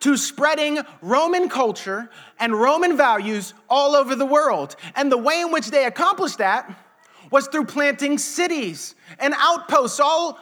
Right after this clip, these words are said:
around the world, and by expecting, by calling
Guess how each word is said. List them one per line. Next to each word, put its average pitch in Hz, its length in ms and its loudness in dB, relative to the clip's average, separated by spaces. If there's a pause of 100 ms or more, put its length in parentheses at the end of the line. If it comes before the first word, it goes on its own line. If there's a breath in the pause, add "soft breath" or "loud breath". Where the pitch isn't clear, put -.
around 285 260 2
the 262 80 2
world, 277 440 2 (560 loud breath)
and 294 200 2
by 285 240 4
expecting, 277 840 -2
by 269 200 4
calling 285 880 -2